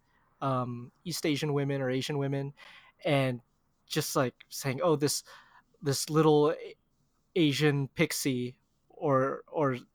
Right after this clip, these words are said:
using, like, talking about her weight and j-, just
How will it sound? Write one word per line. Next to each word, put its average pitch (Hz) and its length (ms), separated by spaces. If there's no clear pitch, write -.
using, 147 420
like, 127 260
talking 139 320
about 120 240
her 120 80
weight 139 440
and 131 180
j-, - 140
just - 220